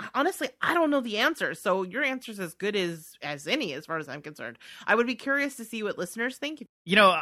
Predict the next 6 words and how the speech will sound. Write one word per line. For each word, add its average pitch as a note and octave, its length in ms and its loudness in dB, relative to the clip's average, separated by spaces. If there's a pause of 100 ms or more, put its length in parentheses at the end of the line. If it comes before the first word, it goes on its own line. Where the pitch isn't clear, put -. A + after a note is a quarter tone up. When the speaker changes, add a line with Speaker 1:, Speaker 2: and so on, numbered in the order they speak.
(120)
Speaker 2:
I'm F#3+ 220 4
less G#3 360 4
confident F3+ 560 4
than C#3 100 2
I, B2 300 2 (100)
I B2+ 440 0